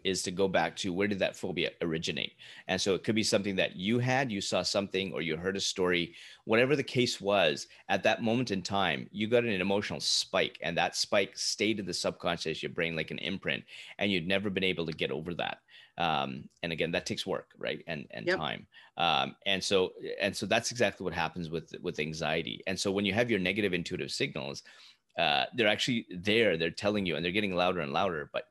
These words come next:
Speaker 1: in some cases, you, you, in every case, you're tamping it down until they get so loud. And it all depends upon, for everybody, uh, what's that specific situation? At what signal do you actually take a turn? How bad does it have to get? Um,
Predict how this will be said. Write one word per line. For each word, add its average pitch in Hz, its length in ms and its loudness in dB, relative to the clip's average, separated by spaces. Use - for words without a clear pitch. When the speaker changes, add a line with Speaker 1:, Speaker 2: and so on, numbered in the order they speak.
Speaker 1:
in 104 100 -6
some 101 180 -2
cases, 80 480 -2
you, 113 140 -2
you, 107 460 -8
in 107 180 2
every 135 220 2
case, 73 260 -4
you're 90 100 -2
tamping 95 420 -2
it 78 120 -6
down 65 300 -2
until 85 500 -2
they 95 80 0
get - 220 -2
so 90 240 0
loud. 80 340 2
And 82 80 0
it - 20 0
all 110 120 2
depends 98 340 -4
upon, 80 380 -4
for - 160 -4
everybody, 95 480 -2
uh, 55 180 -4
what's 113 320 0
that 110 160 4
specific 85 420 -2
situation? 123 800 0
At 85 160 -2
what 87 200 0
signal 101 340 0
do 92 80 -4
you 92 80 4
actually 85 280 0
take 82 200 -2
a 76 40 -6
turn? 101 500 -2
How - 180 -2
bad 90 340 2
does 90 180 -2
it 90 40 0
have 82 140 0
to 80 80 -10
get? 92 360 2
Um, 69 580 2